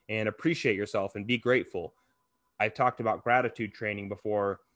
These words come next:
on the podcast. Just write down three things every morning you're grateful for. And a lot of times that should be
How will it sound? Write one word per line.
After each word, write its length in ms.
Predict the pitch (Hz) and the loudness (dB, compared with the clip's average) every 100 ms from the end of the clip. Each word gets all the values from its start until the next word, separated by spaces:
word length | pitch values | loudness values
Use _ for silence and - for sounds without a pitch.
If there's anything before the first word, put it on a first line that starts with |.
| _ _ | _ _
on 240 | 104 104 101 | -4 -2 -2
the 60 | |
podcast. 560 | 101 107 101 104 92 - | -2 -2 0 -4 -6 -6
Just 120 | 101 | -4
write 200 | 117 110 | -2 0
down 180 | 113 104 | 0 -2
three 240 | - 143 | -2 -2
things 300 | 143 139 110 | 0 -2 -2
every 140 | 113 113 | -2 0
morning 240 | 113 113 | -2 -2
you're 80 | 101 | -2
grateful 360 | 107 104 - 90 | 0 -2 -4 -10
for. 260 | 95 87 98 | -8 -8 -8
And 100 | 98 | -2
a 60 | |
lot 180 | 113 127 | 2 2
of 80 | 123 | 2
times 300 | 123 110 101 | -2 -2 -2
that 140 | 107 | -4
should 180 | - 107 | -6 -6
be 300 | 110 104 | -4 -4